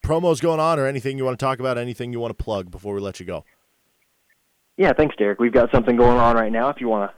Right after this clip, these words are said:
Speaker 2: sign up and you haven't before, you can join for about four dollars and fifty cents a month.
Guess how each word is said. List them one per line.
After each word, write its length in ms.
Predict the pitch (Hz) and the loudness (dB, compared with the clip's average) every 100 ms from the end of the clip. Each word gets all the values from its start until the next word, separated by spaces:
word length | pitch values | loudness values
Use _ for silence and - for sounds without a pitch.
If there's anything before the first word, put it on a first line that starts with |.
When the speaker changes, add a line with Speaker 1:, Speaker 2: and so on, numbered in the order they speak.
| - - | -8 -2
Speaker 2:
sign 280 | 113 110 | 0 2
up 200 | 110 113 | 2 0
and 80 | 120 | -2
you 100 | 107 | -4
haven't 300 | 113 117 113 | -2 -2 -2
before, 520 | 104 - 131 120 127 | -10 -10 -6 0 0
you 120 | 127 107 | -2 -8
can 240 | 107 104 | -8 -4
join 380 | 113 107 104 104 | -2 0 -2 -2
for 120 | 107 | 0
about 240 | 98 - - | 0 -2 -4
four 160 | 131 127 | 0 4
dollars 340 | 110 107 104 - | 6 6 4 -2
and 80 | 110 | -8
fifty 260 | 127 - - | -8 -8 -6
cents 240 | - 120 117 | -2 0 -2
a 40 | |
month. 340 | 113 135 151 | 0 0 0